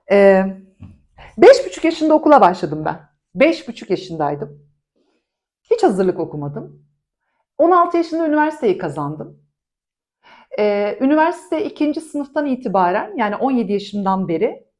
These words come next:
dershanelerde, bir bakayım. Ama bunun kopmasını istemiyorum çünkü. Kayıtlara geçsin lütfen. On altı yaşında üniversiteyi kazanıp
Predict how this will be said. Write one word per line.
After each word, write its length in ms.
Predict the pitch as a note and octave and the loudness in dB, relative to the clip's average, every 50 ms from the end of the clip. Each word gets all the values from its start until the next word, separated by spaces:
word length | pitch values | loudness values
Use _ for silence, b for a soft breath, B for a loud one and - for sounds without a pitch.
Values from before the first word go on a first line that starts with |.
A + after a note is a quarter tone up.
| _ _ _ | _ _ _
dershanelerde, 880 | F#3 A#3 A3+ A3+ A#3 - - A3 G3+ F#3+ F3 D#3+ D#3+ E3 - F4 - _ G#3 | 4 4 4 4 4 0 -2 -2 0 0 0 0 0 0 -2 -4 -6 _ -8
bir 180 | G3+ F#3 E3+ | -8 -4 -4
bakayım. 460 | F#3 E3+ E3+ - - F3+ A3 C#4 - _ - - - _ _ _ _ _ _ - _ _ _ _ _ _ _ _ _ - - _ _ _ _ _ _ _ _ _ _ _ _ _ _ _ _ _ _ _ _ _ _ _ _ _ _ _ _ - | -6 -6 -8 -12 -14 -14 -14 -14 -14 _ -20 -20 -20 _ _ _ _ _ _ -20 _ _ _ _ _ _ _ _ _ -20 -20 _ _ _ _ _ _ _ _ _ _ _ _ _ _ _ _ _ _ _ _ _ _ _ _ _ _ _ _ -6
Ama 160 | F#3+ F3+ E3 | -4 -2 -2
bunun 420 | G3+ A3 B3 B3 B3 - - F#3+ | 0 0 0 0 -2 -6 -14 -16
kopmasını 560 | - - A3+ G#3+ A3 A3+ A3+ A3 A3+ A#3+ A#3 G#3+ | -8 -6 -6 -4 -2 -2 -4 -2 -2 -4 -4 -4
istemiyorum 580 | G#3+ - - B3 G#3+ F#3+ F3 D#3 D3+ D3 D3 D3 - | -4 0 0 2 2 2 2 0 -2 -4 -8 -10 -10
çünkü. 300 | - D#3+ C#3+ D3 D#3+ D3+ D#3 - - _ _ _ _ _ _ _ _ | -12 -12 -10 -10 -12 -14 -14 -16 -20 _ _ _ _ _ _ _ _
Kayıtlara 440 | - B3+ C4+ B3+ - - A3+ G#3 G#3 | 2 4 4 4 4 4 4 4 6
geçsin 420 | F#3 E3+ D#3+ - - - F3+ E3+ | 4 2 -2 -4 -8 -10 -10 -10
lütfen. 380 | D3+ D3 - _ E3 D3+ - - _ _ _ _ _ _ _ _ _ B B B B B B B B B B B _ | -10 -12 -12 _ -12 -12 -12 -16 _ _ _ _ _ _ _ _ _ B B B B B B B B B B B _
On 160 | _ C#4+ E4 G#4 | _ 2 4 6
altı 260 | F#4 F4 F4 F4 F4+ | 6 4 6 6 4
yaşında 300 | F4+ F4+ F#4 E4+ E4+ E4 | 4 4 2 0 0 0
üniversiteyi 460 | E4 E4 D#4+ E4+ F4 F4 - E4+ E4 | 2 4 2 2 2 2 0 0 2
kazanıp 420 | E4+ E4+ B3+ D4+ D#4 D#4+ D#4 - | 0 0 0 2 -2 -2 -4 -6